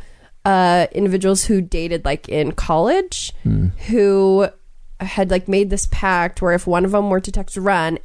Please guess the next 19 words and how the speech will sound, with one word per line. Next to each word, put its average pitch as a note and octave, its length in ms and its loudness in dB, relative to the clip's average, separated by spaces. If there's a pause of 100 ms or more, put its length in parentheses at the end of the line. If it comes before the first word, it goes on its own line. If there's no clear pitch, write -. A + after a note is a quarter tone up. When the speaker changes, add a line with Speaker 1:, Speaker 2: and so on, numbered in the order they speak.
Speaker 1:
and G3 160 2
then F#3 120 2
the E3+ 100 0
other F#3+ 220 2
one G3+ 120 4
were F3+ 100 4
to - 120 -8
text - 400 -6
back A#3+ 360 -4
"run," F#3 640 0 (360)
they F#3 100 2
would F3+ 200 2
meet F#3 360 2
up F3+ 400 2 (140)
at D3 200 2
a A#2 60 -6
train D#4+ 300 2
station, E3 360 -6
leave D#3 180 -4